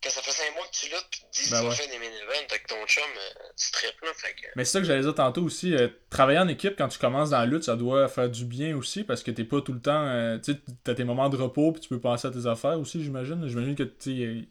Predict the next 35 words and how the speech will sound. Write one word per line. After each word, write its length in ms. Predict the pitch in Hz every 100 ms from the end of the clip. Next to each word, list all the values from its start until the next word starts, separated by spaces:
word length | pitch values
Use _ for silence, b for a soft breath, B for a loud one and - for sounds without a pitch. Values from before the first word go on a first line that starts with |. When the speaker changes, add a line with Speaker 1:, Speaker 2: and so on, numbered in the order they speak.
| _ 117
Speaker 2:
y 40 |
a 40 |
ce 80 | 110
côté-là 420 | 135 123 127 135
qui 180 | 139 - -
peut 140 | 123
aider 160 | 117 127
aussi, 300 | 123 - 165
là. 80 | 190 - _ _ B B B B
Speaker 1:
Mais 60 | -
moi, 80 | -
je 80 | -
pense 160 | 247
que 40 | -
tout 60 |
le 60 | 165
monde 140 | 196
devrait 240 | 135 107 117
commencer 380 | 117 113 110 135
en 40 |
équipe. 220 | 107 - 131 117
Speaker 2:
Mhm. 160 | 170
Speaker 1:
Tu 100 | 175
sais, 60 | 156
même 160 | - -
si 140 | -
c'est 200 | - 143
pas, 240 | 156 151 131
tu 200 | - 151
sais, 60 |
même 120 | 123 123
si 160 | -
c'est 140 | - -
pas 140 | 156
vraiment, 480 | 131 120 135 143